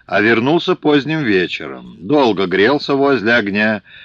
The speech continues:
решительно не обращая ни малейшего внимания на Агнию с Андрюшкой. Агния с сыном опять развели костер, и каково же было их удивление, когда на склоне горы они заметили пятно огня.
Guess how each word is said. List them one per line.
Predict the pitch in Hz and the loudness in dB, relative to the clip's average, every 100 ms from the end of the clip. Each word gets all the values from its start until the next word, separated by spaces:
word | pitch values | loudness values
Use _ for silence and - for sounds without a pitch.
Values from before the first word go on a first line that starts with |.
| - | -6
решительно | 101 120 - 131 143 156 165 | 0 0 2 0 0 -4 -4
не | 156 147 | -4 -2
обращая | 120 120 - 120 135 143 | 0 0 0 0 0 0
ни | 139 | 0
малейшего | 117 104 110 117 131 127 | 0 2 2 0 -2 -2
внимания | 139 131 120 104 98 | -2 -2 -2 -2 -2
на | 95 95 | 0 0
Агнию | 107 113 123 117 | 0 -2 -6 -6
с | |
Андрюшкой. | 110 113 104 85 - - - - _ _ - - - - | -4 -2 0 0 -2 -16 -20 -20 _ _ -20 -20 -20 -8
Агния | 104 120 104 117 107 | 0 0 0 0 0
с | - | -2
сыном | - 127 135 135 131 | -2 0 0 -4 -4
опять | 101 98 110 98 | -6 -2 -2 0
развели | 104 87 98 95 87 | -2 0 0 0 -2
костер, | 90 78 - 98 120 117 - - - _ | -6 -12 -6 -2 -2 -2 -12 -20 -20 _
и | 101 | -6
каково | 107 107 110 107 147 | -4 -2 2 2 2
же | 156 | 2
было | 160 170 156 | 2 2 4
их | 143 - | 2 0
удивление, | 131 127 117 104 107 101 | 0 2 2 2 2 -2
когда | 92 101 92 98 | -4 -4 -2 -2
на | 98 | -4
склоне | - 113 127 131 | -4 -2 -2 -2
горы | 90 92 90 110 143 - - - - | -4 -2 0 0 -2 -8 -20 -20 -16
они | - 101 101 131 | -6 -2 -2 0
заметили | 147 143 120 117 135 135 | 0 0 -2 -2 -2 -2
пятно | - 127 - 107 107 | -2 -6 -2 0 0
огня. | 110 107 71 62 - | 0 -6 -10 -14 -16